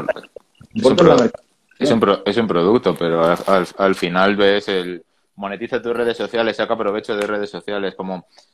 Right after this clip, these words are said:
Speaker 1: y sí, que parece que si no estás en esa onda, esta-, estás como acabado, ¿no? Como, si,
Speaker 2: Ya
Speaker 1: si quieres
Speaker 2: está.
Speaker 1: pro-, si,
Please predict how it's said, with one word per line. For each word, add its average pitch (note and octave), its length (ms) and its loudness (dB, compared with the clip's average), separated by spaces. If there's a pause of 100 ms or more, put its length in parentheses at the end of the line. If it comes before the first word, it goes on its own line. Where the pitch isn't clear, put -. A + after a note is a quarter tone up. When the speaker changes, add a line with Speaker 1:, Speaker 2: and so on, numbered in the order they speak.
(240)
Speaker 1:
y G2 1120 -4
sí, - 360 -12
que F2 100 -8
parece F2 340 0
que G#2 100 4
si G#2+ 140 -4
no G2+ 100 -4
estás G#2 260 -6
en G2+ 140 0
esa F#2+ 240 2
onda, G2+ 240 2
esta-, G2+ 260 -4
estás - 260 -10
como G2+ 200 -6
acabado, E2+ 380 -6
¿no? F#2 160 -20
Como, D#2 460 -20 (400)
si, A2+ 160 0
Speaker 2:
Ya A2+ 80 6
Speaker 1:
si B2 40 2
quieres D3+ 180 4
Speaker 2:
está. C3+ 120 4
Speaker 1:
pro-, A#2 80 -6
si, B2+ 80 -4